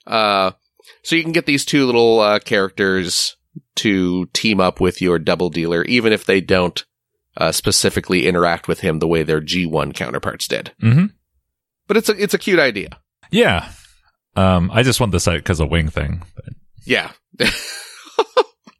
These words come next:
Speaker 1: And, and, and I am, I mean, I'm gonna get Double Dealer anyway, so I wanna have the two, uh, buddies as well, but
Speaker 2: There you go.
Speaker 1: obviously, you wanna get Wing Thing.
Speaker 2: Of course.
Speaker 1: Yeah. And, uh, that,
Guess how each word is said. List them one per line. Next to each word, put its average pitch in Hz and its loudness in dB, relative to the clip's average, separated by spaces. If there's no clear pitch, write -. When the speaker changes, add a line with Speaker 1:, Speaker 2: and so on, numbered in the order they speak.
Speaker 1:
And, 139 0
and, 123 0
and 113 -2
I 107 2
am, 98 -2
I 113 -2
mean, 107 0
I'm 92 -2
gonna 90 -4
get 85 -4
Double 82 -2
Dealer 78 -4
anyway, 78 -4
so 73 -4
I 85 -2
wanna 80 -2
have 78 -6
the 76 -8
two, 80 -4
uh, 73 -2
buddies 76 -4
as 82 -6
well, 69 -4
but - -6
Speaker 2:
There 90 2
you 101 0
go. 143 0
Speaker 1:
obviously, 87 -2
you - -20
wanna 76 -6
get 64 -8
Wing 65 -8
Thing. - -14
Speaker 2:
Of - -8
course. - -2
Speaker 1:
Yeah. 69 -6
And, 123 -2
uh, 127 2
that, 139 -2